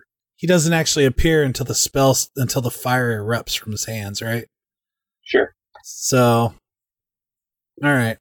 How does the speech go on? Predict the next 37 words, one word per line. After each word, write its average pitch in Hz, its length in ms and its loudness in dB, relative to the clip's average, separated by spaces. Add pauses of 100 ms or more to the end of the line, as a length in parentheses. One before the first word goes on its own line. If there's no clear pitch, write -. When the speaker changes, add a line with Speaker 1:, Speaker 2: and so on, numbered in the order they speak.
(160)
Speaker 2:
I 123 40 4
don't 120 200 6
think 110 220 4
Speaker 1:
That's 123 140 6
Speaker 2:
Druce 110 140 2
is 110 120 -8
that 110 260 4
quick 110 200 4
on 98 240 4
the 101 80 6
draw, 101 300 6
so. - 340 -2 (760)
Speaker 1:
That's 139 240 2
what 131 160 4
happens. 120 520 0
So, 127 720 6
uh, 120 320 4
roll 147 260 4
a 170 80 6
reflex 147 480 2
save, 131 500 4
Duke 143 320 2
and 147 320 2
Druce. - 760 0 (580)
Speaker 2:
And 120 260 6
Speaker 1:
Versus 113 220 0
Speaker 2:
scratch? 160 360 4
Speaker 1:
five 160 800 4
D 143 400 0
four. 123 200 -10
No, 127 160 4
he's 123 160 4
out 113 140 2
of 113 60 0
range. 110 360 -2 (180)
Speaker 2:
Oh, 117 260 4
good. 92 400 4